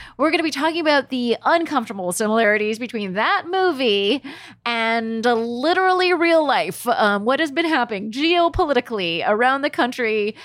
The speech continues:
around the world, um, including, like, what happened with the Iran nuclear deal.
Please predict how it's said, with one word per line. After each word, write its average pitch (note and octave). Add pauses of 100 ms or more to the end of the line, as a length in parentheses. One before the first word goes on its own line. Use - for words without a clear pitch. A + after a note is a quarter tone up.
(220)
around B3+
the C4+
world, G#3 (320)
um, G3 (120)
including, A#3
like, G3
what G3
happened A3
with G#3
the A3
Iran A#3+
nuclear C#4+
deal. F3